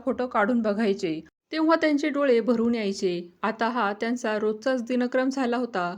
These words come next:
सकाळी लवकर उठून व्यायाम करायचे, सर्व लोकांबरोबर गप्पा मारत बसणे, एकमेकांचे सुखदुःख ऐकणे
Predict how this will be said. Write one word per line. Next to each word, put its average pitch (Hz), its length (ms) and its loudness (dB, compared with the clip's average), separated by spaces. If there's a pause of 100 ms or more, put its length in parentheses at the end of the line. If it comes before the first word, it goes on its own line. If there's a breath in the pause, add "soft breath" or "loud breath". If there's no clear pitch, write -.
सकाळी 226 440 0
लवकर 220 320 0
उठून 233 400 0
व्यायाम 208 360 2
करायचे, 226 560 0
सर्व 277 320 0
लोकांबरोबर 269 720 0
गप्पा 233 340 -2
मारत 240 260 0 (100)
बसणे, 214 380 -4 (380 loud breath)
एकमेकांचे 240 800 2
सुखदुःख 247 600 -2
ऐकणे 240 420 0